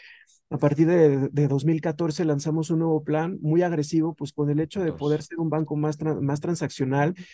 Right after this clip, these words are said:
Speaker 1: eh, que eso nos permitió hacer un crecimiento muy agresivo, que la, el objetivo era triplicar el valor del grupo, lo logramos
Speaker 2: Ok.
Speaker 1: y ahorita estamos en un camino muy importante. En dos mil catorce estábamos hablando que teníamos una cartera activa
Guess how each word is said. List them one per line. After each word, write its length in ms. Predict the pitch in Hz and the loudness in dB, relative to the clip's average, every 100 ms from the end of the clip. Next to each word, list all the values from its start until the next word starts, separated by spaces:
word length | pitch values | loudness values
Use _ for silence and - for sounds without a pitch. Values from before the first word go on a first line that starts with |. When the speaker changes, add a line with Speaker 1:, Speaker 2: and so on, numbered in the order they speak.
| - _ - | -20 _ 2
Speaker 1:
eh, 200 | 139 139 | 4 6
que 120 | 151 | 4
eso 120 | 160 | 4
nos 160 | 170 - | 2 2
permitió 680 | 156 147 147 156 160 160 | 2 2 2 2 2 2
hacer 280 | 143 143 160 | -2 -2 -2
un 140 | 170 175 | 0 0
crecimiento 500 | 151 156 151 156 160 | -2 0 -2 -2 -2
muy 160 | 165 | -2
agresivo, 500 | 165 135 135 156 165 | -2 -4 -2 0 0
que 140 | 170 135 | 0 0
la, 220 | 131 127 | 0 -2
el 120 | 139 | -2
objetivo 400 | 139 - 143 156 | -2 -4 -2 0
era 100 | 170 | 2
triplicar 540 | 156 147 147 143 156 165 | 0 -2 0 -2 0 -2
el 80 | 180 | 0
valor 320 | 147 156 160 | 0 0 0
del 100 | 151 | 0
grupo, 400 | 147 147 165 214 | -2 -2 -4 -4
lo 120 | 151 | -2
logramos 580 | 131 143 156 156 180 - | 0 0 0 0 -4 -6
Speaker 2:
Ok. 80 | 98 | -2
Speaker 1:
y 60 | |
ahorita 280 | 139 147 - - | 0 -2 -6 -18
estamos 380 | - 160 160 156 | -6 -4 -4 -2
en 80 | 147 | -2
un 100 | 147 | 0
camino 320 | 151 151 151 | 0 0 0
muy 160 | 151 | 0
importante. 520 | 151 147 139 170 175 151 | -2 -4 -4 -4 0 2
En 80 | |
dos 160 | 139 139 | 2 2
mil 100 | 151 | 0
catorce 380 | 151 151 151 151 | 0 -2 -2 -2
estábamos 340 | 147 160 156 | -2 0 2
hablando 300 | 147 151 160 | 4 4 2
que 100 | 147 | -2
teníamos 340 | 147 147 151 165 | -2 0 0 0
una 140 | 156 | 0
cartera 400 | 156 151 170 151 | 0 -2 2 0
activa 460 | 151 - 156 156 | 0 0 2 2